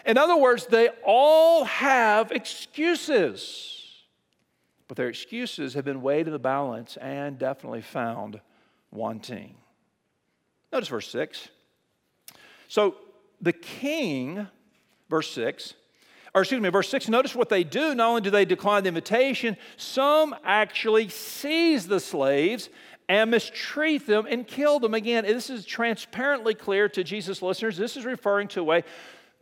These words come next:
Jesus is, the prophets pointing to Jesus were persecuted. And today, some are persecuted as well. Verse seven, the king was enraged.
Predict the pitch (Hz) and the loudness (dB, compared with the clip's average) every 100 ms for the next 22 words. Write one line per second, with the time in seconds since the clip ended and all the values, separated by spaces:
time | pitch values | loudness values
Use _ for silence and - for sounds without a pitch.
0 | _ - - 208 247 220 226 240 175 _ | _ -12 -6 -4 -2 -4 -6 -6 -8 _
1 | 170 160 - 208 220 226 247 240 - 214 | -4 -4 -4 0 0 0 -2 -4 -6 -4
2 | 220 208 180 160 - 185 131 127 - 131 | -2 -4 -6 -8 -8 -10 -8 -12 -10 -10
3 | - 196 170 139 - 120 95 - - - | -8 -8 -8 -10 -12 -14 -14 -18 -20 -20
4 | - - _ _ - - 117 123 127 117 | -20 -20 _ _ -20 -16 -8 -2 -2 -2
5 | 117 120 _ _ - - 123 123 107 113 | -6 -10 _ _ -12 -6 -6 -6 -6 -6
6 | 113 - 113 127 - 107 107 107 107 117 | -8 -12 -14 -14 -12 -12 -12 -14 -8 -4
7 | 113 107 117 117 - 120 120 104 95 _ | -2 -2 -4 -8 -6 -6 -6 -8 -18 _
8 | _ _ _ _ _ _ _ _ _ _ | _ _ _ _ _ _ _ _ _ _
9 | _ _ _ _ _ 139 - 196 233 202 | _ _ _ _ _ -14 -6 -4 -2 -4
10 | 151 135 110 110 107 95 92 - - - | -4 -6 -4 -4 -4 -6 -14 -16 -16 -16